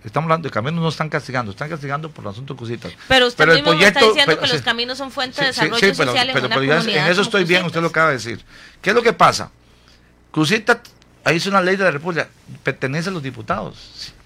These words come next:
Speaker 1: Es una ley que está de, que los diputados tomaron el acuerdo para derogar la ley y no podemos intervenir como
Speaker 2: Ahora, entonces, le, le cambio la pregunta. Entonces,
Speaker 1: Sí.
Speaker 2: ¿usted está satisfecho con la labor de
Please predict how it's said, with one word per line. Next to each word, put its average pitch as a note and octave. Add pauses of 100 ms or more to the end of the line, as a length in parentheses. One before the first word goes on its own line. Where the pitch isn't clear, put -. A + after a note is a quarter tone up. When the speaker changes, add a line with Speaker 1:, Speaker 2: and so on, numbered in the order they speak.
(260)
Speaker 1:
Es B2+
una G3
ley F#3+
que -
está D#3
de, F3+ (880)
que C3+
los C3
diputados B2+
tomaron F3
el D#3+
acuerdo F3 (520)
para B2+
derogar C3
la F#3
ley G3+
y C#3
no D3+
podemos F3
intervenir D#3
como D3
Speaker 2:
Ahora, C#4
entonces, B3
le, B3+
le B3+
cambio D#4+
la E4+
pregunta. B3
Entonces, A3+
Speaker 1:
Sí. G#2+
Speaker 2:
¿usted D4
está E4+
satisfecho D#4+
con C4
la G#3+
labor G#3+
de F#3